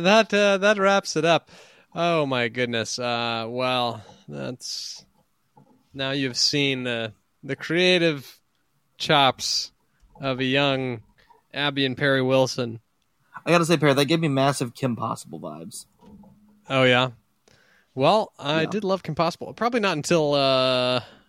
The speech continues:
Speaker 1: well, I mean, the four times a year I could watch it, uh, when it was on Saturday morning cartoons because we didn't have
Speaker 2: Did
Speaker 1: cable.
Speaker 2: Abby watch it, though?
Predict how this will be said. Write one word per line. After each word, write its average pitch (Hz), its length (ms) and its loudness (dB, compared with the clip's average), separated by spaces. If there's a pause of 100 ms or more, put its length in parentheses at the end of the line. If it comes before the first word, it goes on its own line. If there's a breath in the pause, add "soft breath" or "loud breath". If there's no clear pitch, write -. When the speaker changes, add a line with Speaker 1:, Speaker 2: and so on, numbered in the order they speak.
(120)
Speaker 1:
well, 135 140 -6
I 127 80 -6
mean, 139 240 -4
the 135 160 -4
four 160 300 -4
times 151 320 -2
a 143 40 -2
year 143 140 0
I 131 80 2
could 127 160 -6
watch 131 260 -2
it, 123 100 -6
uh, 120 120 -6
when 123 160 -6
it 120 40 -6
was 120 160 -6
on 117 180 -6
Saturday 120 280 -4
morning 117 240 -2
cartoons 120 560 -4 (380 loud breath)
because 127 240 -6
we 123 100 0
didn't 139 220 -4
have 127 80 -2
Speaker 2:
Did 139 100 4
Speaker 1:
cable. 107 120 2
Speaker 2:
Abby 120 160 2
watch 131 260 2
it, 151 100 -2
though? 156 280 0